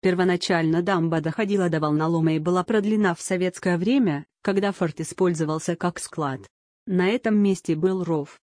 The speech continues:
На левом фланге расположен третий амбразурный пулеметный дот номер одиннадцать, построенный в тысяча девятьсот тридцать пятом году и предназначенный для противодесантной обороны форта.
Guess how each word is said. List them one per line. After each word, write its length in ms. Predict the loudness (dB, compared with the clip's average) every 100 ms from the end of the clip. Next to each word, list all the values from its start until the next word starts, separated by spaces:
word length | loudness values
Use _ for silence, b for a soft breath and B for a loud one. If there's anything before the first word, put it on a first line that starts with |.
| _ _
На 140 | 2 4
левом 340 | 6 4 2
фланге 460 | 0 0 2 2 0
расположен 680 | -4 -4 0 0 2 0
третий 380 | 0 -2 0 -2 0
амбразурный 720 | 0 0 0 0 2 2 0
пулеметный 720 | 2 2 4 2 2 2 2
дот 240 | 0 0
номер 320 | 4 4 4
одиннадцать, 760 | 0 2 2 2 0 -6 -10 _ _ _ -4
построенный 580 | -4 2 4 4 4
в 60 | 2
тысяча 400 | 0 0 -2 0
девятьсот 480 | 0 -2 0 -2 0
тридцать 360 | -4 -4 -6
пятом 460 | -2 -2 0 -2 0
году 360 | -2 0 0 2
и 100 | 0
предназначенный 880 | 0 2 2 2 0 0 0 2
для 160 | 2 -2
противодесантной 1040 | -2 -2 0 0 0 0 0 0 0 -2
обороны 400 | -2 -2 0 0
форта. 500 | 0 -4 -6 -8 -10